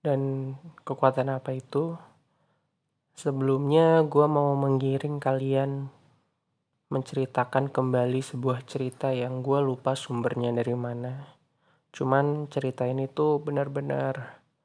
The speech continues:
ya, masuk akal gitu, powerful.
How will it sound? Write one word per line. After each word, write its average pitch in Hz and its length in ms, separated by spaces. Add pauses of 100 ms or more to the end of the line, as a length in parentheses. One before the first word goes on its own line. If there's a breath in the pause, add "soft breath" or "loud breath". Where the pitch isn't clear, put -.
(920)
ya, 139 240 (880 loud breath)
masuk 139 320
akal 143 320
gitu, - 160
powerful. 131 800